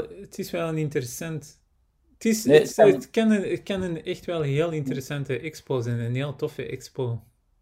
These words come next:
Speaker 2: Ja.
Speaker 1: Waar hij misschien
Speaker 2: Ja.
Speaker 1: wel bij elk zijn woordje uitleg moet. Of
Speaker 2: Ja,
Speaker 1: niet?
Speaker 2: zeker.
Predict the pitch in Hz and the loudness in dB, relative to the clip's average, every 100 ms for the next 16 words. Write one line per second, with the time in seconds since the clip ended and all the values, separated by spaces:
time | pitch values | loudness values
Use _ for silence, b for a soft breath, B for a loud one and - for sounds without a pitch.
0 | _ _ _ - - 262 - - 151 147 | _ _ _ -6 -4 -4 -6 -2 0 0
1 | 135 - 151 151 135 165 139 135 151 156 | -4 2 4 4 2 0 0 -2 -2 -6
2 | 156 - 160 143 123 143 156 - 139 131 | -6 -10 -12 -10 -6 -6 -6 -8 -12 -10
3 | 160 - 123 - 120 113 _ _ _ _ | -12 -10 -12 -8 -10 -10 _ _ _ _
4 | _ _ _ 226 160 120 131 143 139 139 | _ _ _ -18 -10 2 4 4 2 0
5 | - 170 | -2 -12